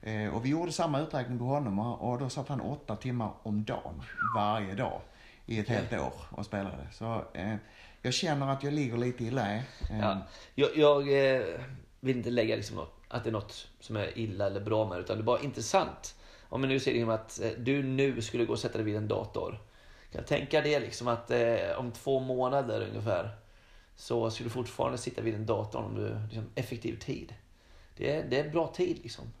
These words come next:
Speaker 2: Och det, men det visar ju
Speaker 1: Mm.
Speaker 2: återigen på hur mycket du älskar World of Warships.
Speaker 1: Ja, för jag, jag, jag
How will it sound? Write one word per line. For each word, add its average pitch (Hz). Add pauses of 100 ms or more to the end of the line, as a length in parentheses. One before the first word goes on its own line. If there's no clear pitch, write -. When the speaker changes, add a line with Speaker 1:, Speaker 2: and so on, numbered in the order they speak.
(100)
Speaker 2:
Och 139
det, 156
men 160
det 160
visar 175
ju 160
Speaker 1:
Mm. 156
Speaker 2:
återigen 151
på 131
hur 139
mycket 139
du 120 (220)
älskar 117 (180)
World 110
of 104
Warships. 107 (320)
Speaker 1:
Ja, -
för 139
jag, 147
jag, 151 (100)
jag 151